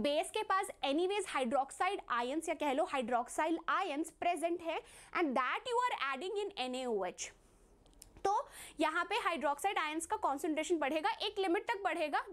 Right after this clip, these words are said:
then it will actually become constant। ठीक है, after a point of time it will become constant। You have two solutions A and B, P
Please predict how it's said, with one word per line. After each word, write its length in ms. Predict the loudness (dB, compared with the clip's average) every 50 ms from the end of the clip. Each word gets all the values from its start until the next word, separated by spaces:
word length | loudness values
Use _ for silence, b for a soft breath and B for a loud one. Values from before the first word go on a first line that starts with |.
| -2
then 220 | 0 0 0 0 -2
it 100 | -2 0
will 140 | 0 0 0
actually 320 | -2 -4 -4 -4 -2 -2 -2 -2
become 320 | -2 -2 0 -2 -2 -2 -8 B B B B -4 -2
constant। 720 | -2 -2 -2 -6 -8 -8 -8 -10 -12 -14 -16 -20 -20 -20 -20 -20 -20 -20 -20 -20 b b b b b -2 0
ठीक 180 | 0 2 2
है, 80 | 0 -2 B B B B B B 0 0
after 260 | 0 0 -2 0 0 0
a 40 | 0 2
point 300 | 2 2 2 0 -2 -2 -4
of 100 | -4 -4 -2 -2
time 300 | 0 0 0 -2 -4 -6 -8 -10 -14 -8 -6 -6
it 120 | -2 -2 -2
will 160 | 0 0 -2 -2
become 260 | 0 0 0 0 -2 -6 -16 -14 -6 -2
constant। 720 | -2 -2 0 0 -2 -2 -2 0 0 -2 -2 -4 -10 -16 -20 -20 -20 -20 -20 -20 -20 -20 -20 -20 -20 -20 -20 -20 -20 -18 -20 -20 -20 -20 -20 -20 -20 -20 B B B B B B B B B B B B B B
You 160 | 2 2 4 2
have 220 | 0 -2 0 2 2
two 120 | 2 2 2 2 2
solutions 560 | 2 4 4 4 2 2 2 2 0 0 0
A 160 | 0 0 0 0 0
and 160 | 0 0 0
B, 160 | 0 -2 -2 -2 -2
P 140 | 0 0